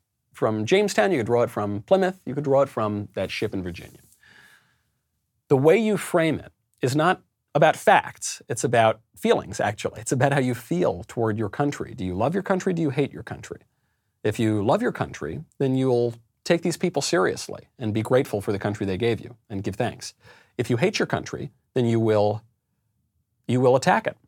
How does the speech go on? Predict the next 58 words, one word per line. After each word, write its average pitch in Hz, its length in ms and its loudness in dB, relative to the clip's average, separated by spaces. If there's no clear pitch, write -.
You'll 98 160 -4
attack 101 320 -2
all 101 120 0
of 95 60 -6
these 98 180 -4
men. 110 160 0
You'll 123 100 0
say 101 140 -2
it's 92 100 -6
hopelessly 104 400 -4
bigoted, 104 380 -2
and 139 80 -2
you'll 104 160 -2
only 117 140 -2
talk 113 180 0
about 107 160 0
all 104 100 2
the 107 80 -4
terrible 117 300 0
things 120 180 -2
that 127 80 2
ever 123 140 2
happened, 180 340 -4
which 123 180 2
will, 156 100 6
by 165 140 6
the 190 80 2
way, 165 160 4
always 170 380 4
happen 147 220 4
everywhere 143 280 2
in 127 80 0
the 123 60 2
world 170 240 4
because 117 180 0
this 117 140 -4
is 113 100 -4
a 117 60 -6
fallen, 110 340 0
broken 95 340 -2
world. 87 240 -10
It 175 100 6
is 214 140 4
a - 60 0
choice - 640 -2
uh, 110 320 2
as 131 140 -2
to - 60 2
whether 139 220 6
or 135 40 2
not 131 180 2
you 120 60 -2
wanna 113 120 2
love 123 160 4
your 110 80 -2
country 104 300 -4
or 95 60 -4
not. 90 280 -8